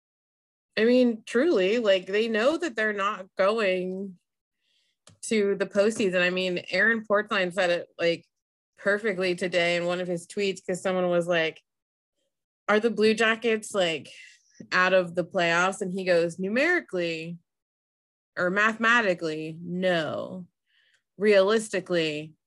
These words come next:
yes." So,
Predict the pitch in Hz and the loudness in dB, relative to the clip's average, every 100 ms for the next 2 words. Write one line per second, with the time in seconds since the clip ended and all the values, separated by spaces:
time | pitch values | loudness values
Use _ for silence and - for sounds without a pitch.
0 | _ _ 180 165 175 156 123 - 160 - | _ _ -16 -6 -4 -4 -6 -8 -12 -14
1 | - - - - _ _ _ _ _ _ | -16 -16 -20 -20 _ _ _ _ _ _
2 | _ _ _ _ _ - 208 185 180 175 | _ _ _ _ _ -2 2 4 2 0
3 | 170 170 | -2 -4